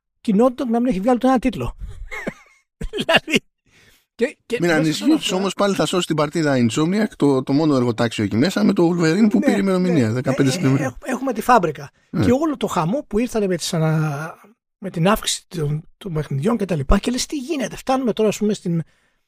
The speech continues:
Speaker 1: α, απόλυση της, ε, στη διάλυση, ας πούμε, της, ε, της Blue Point και λες, "Οκ, φτιάχνω ένα παιχνίδι, δεν πουλάει καλά, απολύομαι.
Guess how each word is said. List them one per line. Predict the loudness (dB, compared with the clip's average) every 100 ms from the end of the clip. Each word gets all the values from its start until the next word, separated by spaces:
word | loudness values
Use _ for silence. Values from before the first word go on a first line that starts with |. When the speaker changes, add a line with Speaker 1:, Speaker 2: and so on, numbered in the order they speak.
| _ _
Speaker 1:
α, | -2 -2 -2 -6
απόλυση | -8 -2 0 0 -2
της, | -6 -6 -6 -8
ε, | -8 -8 -8
στη | -6
διάλυση, | 0 2 2 0
ας | -8
πούμε, | -12
της, | -10 -8 -8 -12
ε, | -18 -12
της | -10 -4
Blue | -2 0 0
Point | 0
και | -2
λες, | -2
"Οκ, | -2 0 -2 -2 -8 _ _ _ _ _ _ _ _ _
φτιάχνω | 0 2 4
ένα | 0
παιχνίδι, | -2 0 2 2 0 -2 _ _ _ _ _ _
δεν | 0 2
πουλάει | 2 0
καλά, | 0 0 0
απολύομαι. | 0 0 0 -2